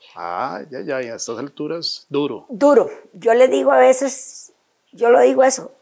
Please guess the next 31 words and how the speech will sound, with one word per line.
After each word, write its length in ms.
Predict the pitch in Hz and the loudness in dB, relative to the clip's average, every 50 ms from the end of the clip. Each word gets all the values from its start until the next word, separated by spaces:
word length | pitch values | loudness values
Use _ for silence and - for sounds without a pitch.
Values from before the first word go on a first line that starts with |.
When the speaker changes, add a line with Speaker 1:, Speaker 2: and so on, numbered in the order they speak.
| _ | _
Speaker 2:
es 120 | - 180 180 | -12 -4 2
de 100 | 214 233 | 4 4
valientes. 480 | 226 - 208 98 98 95 - - - | 4 4 2 0 0 -2 -4 -8 -10
Speaker 1:
Sí, 140 | 135 117 107 | -10 -10 -10
claro. 360 | - 107 98 95 - - 156 _ _ _ _ _ - - - _ - | -10 -10 -10 -10 -10 -14 -18 _ _ _ _ _ -20 -20 -20 _ 0
Speaker 2:
Es 180 | - 233 233 202 | 2 2 4 4
de 100 | 262 262 | 4 4
valientes. 840 | 269 269 - 240 262 - 247 - - - 175 165 - - - - - - - - - _ _ _ _ _ - | 4 4 4 4 4 4 2 0 -4 -4 -4 -4 -4 -6 -10 -12 -16 -20 -20 -20 -20 _ _ _ _ _ 2
¿Por 280 | 240 240 220 - - | 2 2 2 2 0
qué? 440 | - 254 269 277 277 - - - - - _ _ _ _ _ _ | 0 2 2 2 2 0 -2 -6 -8 -14 _ _ _ _ _ _
Porque 440 | - 226 226 220 196 - - - 208 | 0 2 2 2 0 -2 -6 -8 -6
en 100 | 202 202 | -4 -2
este 260 | 202 190 196 - 247 | -2 -2 0 0 0
momento, 480 | 247 240 247 247 240 240 240 240 - 190 | 0 0 0 0 0 0 -2 -2 -6 -6
sobre 260 | - - 196 202 190 | -4 -4 -4 -4 -4
todo, 520 | - - 233 233 247 269 - - - - - _ _ _ - | -4 0 2 2 4 4 4 2 0 -2 -6 _ _ _ -20
yo 380 | 220 190 - 277 277 285 294 302 | -12 -4 0 2 2 2 2 2
lo 140 | 302 294 | 2 4
dije 260 | 277 - 294 302 285 269 | 4 4 4 4 2 0
siempre, 540 | - 226 196 180 - - 170 170 - - - _ _ _ _ _ _ _ - | 0 0 0 0 0 -2 -4 -6 -6 -8 -14 _ _ _ _ _ _ _ -12
el 160 | 202 208 202 | -12 -10 -10
primer 380 | - 214 208 233 247 247 247 285 | -10 -10 -6 -4 -2 0 2 2
año 260 | 277 277 277 294 285 | 2 2 0 0 0
de 60 | 277 | 0
la 140 | 269 254 - | 0 0 0
pandemia 480 | 240 233 247 220 226 233 240 247 233 - | -2 -4 0 0 0 0 2 0 -2 -2
no 240 | - - 214 208 208 | -2 -2 0 2 2
lo 160 | 220 220 208 | 4 4 2
vamos 260 | 208 202 208 214 202 | 2 0 -2 -4 -6
a 60 | 214 202 | -6 -8
sentir, 420 | - - 165 - - - - | -8 -10 -12 -14 -16 -18 -20